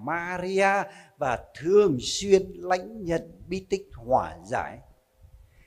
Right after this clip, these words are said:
Nếu không có những điều này, Đức Giáo Hoàng nói, một linh mục chỉ là một kẻ làm thuê, mỏi mệt,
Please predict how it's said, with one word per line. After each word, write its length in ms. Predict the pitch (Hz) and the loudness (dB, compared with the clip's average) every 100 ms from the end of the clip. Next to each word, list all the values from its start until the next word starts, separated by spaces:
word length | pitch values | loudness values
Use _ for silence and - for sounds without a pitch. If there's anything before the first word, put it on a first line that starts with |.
| - | -6
Nếu 160 | 131 202 | -2 0
không 220 | 208 185 | 0 2
có 60 | 208 | 0
những 300 | 190 214 214 | 0 -2 2
điều 260 | 170 135 | 2 2
này, 280 | 110 113 95 85 _ _ _ | 0 -4 -4 -12 _ _ _
Đức 100 | 170 170 | -8 -4
Giáo 140 | 190 | -4
Hoàng 320 | 170 123 98 | -2 -4 -4
nói, 320 | 120 143 214 - _ _ _ | -6 -6 -8 -14 _ _ _
một 380 | 147 135 143 139 | -6 -2 -2 -4
linh 300 | 185 220 220 | -6 -4 -2
mục 320 | 170 131 - _ _ - | -2 -4 -8 _ _ -10
chỉ 180 | - 117 | -8 -2
là 120 | 139 | -2
một 280 | 123 120 - | -2 -6 -2
kẻ 200 | 135 98 | -2 0
làm 400 | 147 156 147 110 - - | 0 4 4 2 -8 -2
thuê, 440 | - 202 202 196 - - - - _ _ _ _ _ _ - | 8 10 10 6 -6 -18 -20 -20 _ _ _ _ _ _ -10
mỏi 480 | 113 110 107 127 240 | -4 -2 0 0 0
mệt, 320 | 208 147 | 0 -2